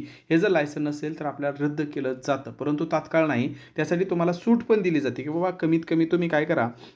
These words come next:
दोन वर्ष म्हणजे तुमचं प्रशिक्षण, पोलीस प्रशिक्षण पूर्ण झाल्यानंतर दोन वर्षाच्या आत तरी तुम्ही लायसन्स काढून घ्या. आणि जर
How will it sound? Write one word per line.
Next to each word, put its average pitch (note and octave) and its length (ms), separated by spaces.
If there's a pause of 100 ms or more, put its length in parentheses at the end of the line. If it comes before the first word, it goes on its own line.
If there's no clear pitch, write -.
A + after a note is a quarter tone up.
दोन G3+ 300
वर्ष B2+ 260
म्हणजे B2+ 340
तुमचं D3 260 (160)
प्रशिक्षण, C#3+ 480
पोलीस C#3 280
प्रशिक्षण C#3+ 420
पूर्ण C3+ 260
झाल्यानंतर C3 440 (320)
दोन G#3 220
वर्षाच्या F3+ 420
आत C#3+ 240
तरी D#3+ 120
तुम्ही D3 220
लायसन्स C#3+ 320
काढून D3 280
घ्या. G#2 120
आणि B2+ 180
जर D3+ 160